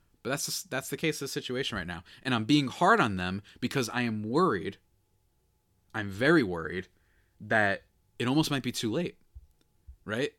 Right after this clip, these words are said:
It almost might be too late for them to match what they did last year. It's not impossible. I'm not giving up on the team. I think it's a mistake to give up on the team. I think it's a mistake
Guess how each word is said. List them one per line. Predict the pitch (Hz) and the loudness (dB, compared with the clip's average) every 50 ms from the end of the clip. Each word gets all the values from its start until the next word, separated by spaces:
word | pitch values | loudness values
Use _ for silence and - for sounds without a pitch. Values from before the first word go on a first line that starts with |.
| _ _ _ _ - | _ _ _ _ -6
It | 120 110 | -4 -2
almost | 117 120 123 135 135 127 | -2 0 0 0 0 0
might | - 131 120 | 0 0 0
be | 120 110 | -2 -2
too | - - 120 | -2 -2 -2
late | 113 123 113 92 95 | 0 0 -2 -2 -4
for | - 113 | -4 -4
them | 104 107 104 | -2 -2 -4
to | - - | -4 -4
match | 101 95 98 104 107 98 - - | -2 0 0 0 0 0 -2 -4
what | 101 90 | -6 -4
they | - 98 | -4 -4
did | 87 90 87 95 | -4 -4 -4 -4
last | 95 101 101 - - | -4 -4 -4 -6 -10
year. | - - - _ - - - - - - - | -12 -14 -18 _ -20 -20 -20 -20 -16 -10 -6
It's | 123 - 151 | -4 0 2
not | 156 160 170 | 4 4 4
impossible. | 165 - - 135 110 98 - - 85 85 | 4 4 2 2 2 2 0 -4 -6 -4
I'm | 98 | -2
not | 117 139 135 120 110 | -2 -2 -2 -2 -4
giving | 143 107 123 110 101 | -2 -2 -2 -2 -2
up | 95 101 - - | -4 -6 -6 -8
on | 175 165 | -10 -10
the | - - | -10 -12
team. | - - - | -10 -8 -6
I | - - | -6 -4
think | 135 135 139 | -4 -4 -4
it's | 123 | -4
a | 139 | -4
mistake | 143 135 - - - - 180 156 - - | -4 -4 -2 -2 -2 -2 -2 -2 -2 -4
to | 110 | -6
give | 92 92 82 | -6 -6 -6
up | 92 85 - | -8 -8 -8
on | 90 87 | -8 -10
the | 90 87 | -8 -6
team. | - 117 123 | -6 -6 -4
I | - | -2
think | - 202 202 | -2 -2 -2
it's | 180 - | -2 -2
a | 202 | -4
mistake | 196 175 - - 185 170 - | -4 -2 -2 -2 -2 -2 -4